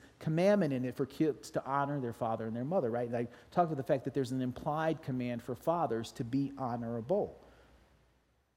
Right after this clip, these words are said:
And that's really where you come in. I mean, what are you doing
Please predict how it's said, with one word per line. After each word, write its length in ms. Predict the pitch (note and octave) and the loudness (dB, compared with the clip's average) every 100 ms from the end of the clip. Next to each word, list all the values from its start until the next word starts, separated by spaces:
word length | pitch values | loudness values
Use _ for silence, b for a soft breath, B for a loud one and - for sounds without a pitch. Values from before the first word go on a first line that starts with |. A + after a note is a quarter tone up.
| _ _ _ _ | _ _ _ _
And 100 | D#3 | 2
that's 180 | D#3 - | 2 2
really 220 | D#3 D3 | 4 4
where 300 | C3 C3+ B2+ | 4 4 4
you 200 | A#2+ B2+ | 2 0
come 300 | - B2 B2+ | 0 -2 -2
in. 220 | C#3 G2+ | -2 -4
I 120 | A2+ | -4
mean, 200 | C#3+ C#3 | 0 2
what 120 | D#3 | 2
are 40 | A#3 | 4
you 240 | E3+ F#3+ | 4 2
doing 600 | D3+ D3+ E3+ A#2 G#2 A2 | 2 4 4 2 -2 -4